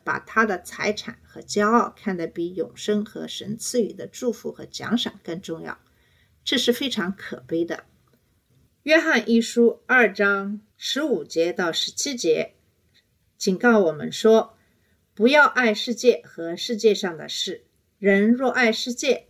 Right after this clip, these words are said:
爱父的心就不在里面了。因为凡世界上的事，就像肉体的情欲、眼目的情欲，并今生的骄傲，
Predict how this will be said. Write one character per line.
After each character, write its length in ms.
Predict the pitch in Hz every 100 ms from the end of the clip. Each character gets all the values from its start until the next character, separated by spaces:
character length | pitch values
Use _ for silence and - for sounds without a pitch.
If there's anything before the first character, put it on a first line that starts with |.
| -
爱 160 | 202
父 220 | 196 - 202
的 160 | 160
心 340 | - 262 277 262
就 180 | - 196
不 140 | 165
在 200 | - 170
里 160 | 147 -
面 200 | 156 151
了。 120 | 139 _ _ _ _ _ _ _ -
因 180 | 285
为 180 | 262 220
凡 320 | 220 180 180
世 200 | 208 -
界 180 | 247 254
上 200 | 233 208
的 120 | 175
事， 380 | 160 - 202 -
就 180 | - 277
像 260 | 254 294 247
肉 200 | 285 294
体 200 | 240 170
的 120 | 160
情 320 | - - 156
欲、 280 | 185 233 - _
眼 260 | 180 165 160
目 160 | 233
的 160 | 226 175
情 300 | - - 160
欲， 180 | 190 - _
并 260 | - 208 165
今 240 | - 220 214
生 160 | 220
的 120 | 180 131
骄 280 | - 196
傲， 280 | 208 185 -